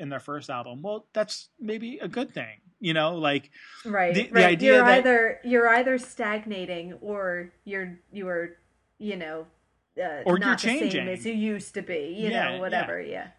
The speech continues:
Speaker 1: Yeah, I mean, you, you can't, y-, y-, yeah, e-, either, either it's too repetitive and too, you know, homogenous, or,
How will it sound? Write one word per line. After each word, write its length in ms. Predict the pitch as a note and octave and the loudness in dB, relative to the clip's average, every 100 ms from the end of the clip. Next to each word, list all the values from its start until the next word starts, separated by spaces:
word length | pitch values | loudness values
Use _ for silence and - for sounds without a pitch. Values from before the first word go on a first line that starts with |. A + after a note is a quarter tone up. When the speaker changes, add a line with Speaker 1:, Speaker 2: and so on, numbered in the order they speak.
| _ _ | _ _
Speaker 1:
Yeah, 240 | D4 D#3 A2+ | -4 -4 -6
I 80 | G3 | -4
mean, 240 | F#3 F#3+ F#3 | -2 -2 -2
you, 160 | F#3+ G3 | -4 -6
you 160 | F#3+ F3 | -8 -8
can't, 400 | - A#3 G#3 - _ _ _ _ _ _ | -8 -8 -8 -12 _ _ _ _ _ _
y-, 120 | A3+ C4 - | -6 -6 -6
y-, 140 | D4+ D#4 - | -10 -10 -8
yeah, 380 | G#3 B3 B2+ A#2+ | -2 0 0 -2
e-, 240 | G3+ A#3 F4 | -6 -6 -4
either, 360 | G#3+ G#3 E3+ - _ _ | 2 2 2 -4 _ _
either 260 | G3 F3+ | 2 4
it's 200 | E3+ - | 2 -2
too 180 | - A3+ | -2 -2
repetitive 600 | G#3+ G3 F#3 F3+ F3 E3+ | -2 0 0 0 -2 -2
and 120 | D#3+ D3 | -4 -4
too, 440 | F3+ F3 E3 E3 | -4 0 0 -2
you 140 | - D3+ | -6 -4
know, 320 | C3+ C3 A#2+ _ _ _ | -4 -6 -12 _ _ _
homogenous, 680 | D#3+ E3 E3 D3+ D3+ C#3 C3 | -2 2 2 2 -2 -2 -4
or, 380 | - D3+ C#3+ | 0 2 0